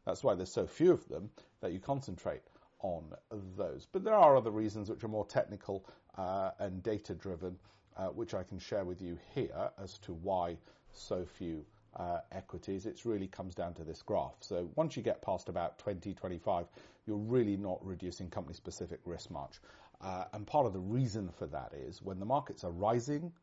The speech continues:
you want not to be diversified because obviously you want concentration 'cause you wanna be going up. You don't wanna have some things going down while the markets are rising. And when they're falling, correlation to the downside increases. I've written eighteen books on this subject, and I've written,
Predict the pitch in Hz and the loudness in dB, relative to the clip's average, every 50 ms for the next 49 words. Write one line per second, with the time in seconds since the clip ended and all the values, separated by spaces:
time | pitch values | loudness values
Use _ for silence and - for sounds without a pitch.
0 | _ _ _ _ _ _ _ - 95 98 110 107 101 90 98 113 117 120 113 - | _ _ _ _ _ _ _ -10 -6 -4 -2 -2 -2 0 2 2 2 2 0 -8
1 | _ - 107 101 101 107 120 135 135 - - - - 87 85 82 - 82 80 78 | _ -10 -8 -4 0 4 6 4 4 4 -4 -8 -6 -4 -4 -4 -2 -4 -4 -2
2 | 82 82 85 - - 90 - 92 92 113 113 117 87 - 92 80 92 98 101 - | -4 -6 -6 -8 -10 -8 -2 0 0 0 -2 -4 -8 -10 -8 -6 -6 -6 -6 -6
3 | - 87 80 73 69 - - 95 87 80 78 71 - 110 113 - - 80 76 80 | -6 -6 -6 -6 -10 -10 -10 -10 -8 -8 -10 -4 -2 -2 -2 -2 -4 -8 -8 -6
4 | 85 90 90 85 82 82 76 - 82 73 76 95 135 135 - - - 87 92 110 | -6 -4 -4 -4 -6 -6 -2 -2 -2 -2 0 2 2 2 2 0 -4 -4 -2 -2
5 | 110 110 92 87 82 - - - 98 92 95 92 87 82 - 85 80 82 73 87 | -2 -2 -4 -6 -6 -6 -6 -8 -8 -6 -6 -8 -8 -6 -6 -6 -6 -4 -4 -2
6 | 98 120 120 85 - 71 76 71 71 - 80 80 78 78 87 98 104 - - - | -2 -2 -2 -4 -6 -6 -6 -8 -8 -8 -6 -4 -4 -2 -4 -4 -8 -10 -14 -20
7 | - - - 101 104 101 98 101 95 - - 147 139 107 80 85 92 - - - | -18 -8 -4 -4 -2 0 0 0 0 0 4 4 4 4 4 2 -4 -8 -12 -20
8 | _ _ _ - - - 117 101 90 90 95 95 - - 92 - - 82 92 87 | _ _ _ -8 2 6 6 6 6 4 0 -2 -4 -8 -8 -8 -6 -8 -6 -6
9 | 92 85 85 80 - 82 80 82 85 - - 101 87 - 78 71 - - 107 101 | -4 -6 -6 -4 -4 -4 -4 -4 -8 -4 -4 -4 -4 -4 -8 -12 -8 -6 -6 -4
10 | 90 117 127 90 101 113 113 104 - 110 101 92 90 107 - - - 80 78 80 | 0 2 0 2 2 -2 -4 -4 -4 -4 -4 -2 -2 -2 -4 -4 -8 -8 -8 -8
11 | 78 - - 92 80 85 98 85 67 - 92 90 95 101 117 101 90 104 92 | -8 -6 -6 -6 -4 -4 -4 -6 -6 -6 -6 -6 -2 -2 -2 -2 -2 -4 -8